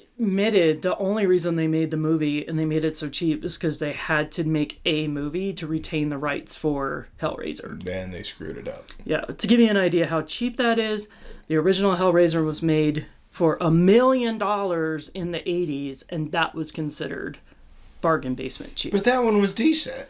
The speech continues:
Speaker 1: Oh, yeah.
Speaker 2: Had a good story.
Speaker 1: It's, it was a little slow moving for me. It wasn't until Hellraiser three, Hell on Earth, that's the one that got me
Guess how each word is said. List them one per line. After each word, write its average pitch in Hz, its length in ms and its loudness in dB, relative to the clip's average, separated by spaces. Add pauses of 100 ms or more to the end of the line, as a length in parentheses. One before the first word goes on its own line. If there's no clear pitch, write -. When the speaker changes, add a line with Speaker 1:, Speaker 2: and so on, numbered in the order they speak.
(320)
Speaker 1:
Oh, 359 120 -2
yeah. 359 220 -6
Speaker 2:
Had 330 120 0
a - 40 -4
good 392 200 2
story. 370 640 -4
Speaker 1:
It's, 320 240 0
it 508 40 -4 (100)
was 480 140 0
a 508 100 8
little 349 140 4
slow 185 320 2
moving 160 340 0
for 151 140 -6
me. 151 160 -2
It 151 120 -2
wasn't 370 380 4
until 196 720 2 (460)
Hellraiser 214 540 2
three, 147 300 -8
Hell 185 220 -4
on 175 220 -2
Earth, 185 280 -2
that's 180 260 -4
the 185 80 0
one 160 160 -2
that 147 100 -6
got 147 220 -8
me 151 320 -6